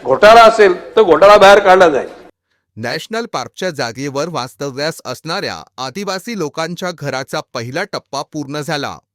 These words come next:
Speaker 2: पण ती घरे निकृष्ट दर्जाची निघाली. आता महाडाच्या माध्यमातून घरे बांधली जातील असा शासनाने निर्णय घेण्यात आला असल्याचे देखील वनमंत्री गणेश नाईक यांनी सभागृहात सांगितले.
Speaker 1: माननीय सदस्यांनी सांगितल्याप्रमाणे दुसऱ्या ट-, पहिला टप्पा झाला,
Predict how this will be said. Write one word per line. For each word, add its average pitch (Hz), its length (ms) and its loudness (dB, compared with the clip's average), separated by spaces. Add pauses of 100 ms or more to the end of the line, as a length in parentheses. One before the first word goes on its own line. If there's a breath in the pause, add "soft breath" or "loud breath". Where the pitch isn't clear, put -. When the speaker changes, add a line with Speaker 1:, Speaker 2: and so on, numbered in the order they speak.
Speaker 2:
पण 208 140 -12
ती 214 260 -12
घरे 180 240 -6
निकृष्ट 196 480 -10
दर्जाची 143 480 -10
निघाली. 156 500 -10 (380)
आता 151 200 -10
महाडाच्या 143 580 -10
माध्यमातून 143 720 -12
घरे 135 260 -10
बांधली 117 520 -12
जातील 170 360 -10 (100)
असा 208 240 -12
शासनाने 175 640 -10
निर्णय 151 400 -8
घेण्यात 143 360 -10 (100)
आला 139 200 -10
असल्याचे 143 440 -10
देखील 147 380 -8 (220)
वनमंत्री 185 500 -10
गणेश 135 460 -10
नाईक 139 300 -10
यांनी 143 240 -10
सभागृहात 127 600 -10
सांगितले. 127 540 -10 (580)
Speaker 1:
माननीय 170 320 6
सदस्यांनी 175 580 4
सांगितल्याप्रमाणे 160 1040 2 (460)
दुसऱ्या 185 380 4
ट-, 214 120 -4
पहिला 165 340 4
टप्पा 202 340 4
झाला, 185 280 6